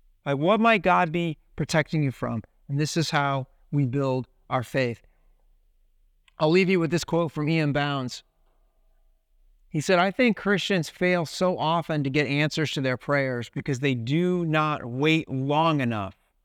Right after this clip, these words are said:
on God. They just drop down and say a few words and then jump up and forget it and expect God to answer them.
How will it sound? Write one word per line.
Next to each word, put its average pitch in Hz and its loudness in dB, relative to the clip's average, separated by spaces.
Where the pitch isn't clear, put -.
on 127 2
God. 107 -2
They 156 2
just 170 0
drop 165 2
down 202 2
and 139 -4
say 196 2
a 190 0
few 202 -2
words 202 0
and 139 -2
then 123 -4
jump 180 2
up 196 2
and 160 -2
forget 156 2
it 214 0
and 139 -4
expect 175 0
God 165 4
to 151 -2
answer 127 -2
them. 92 -8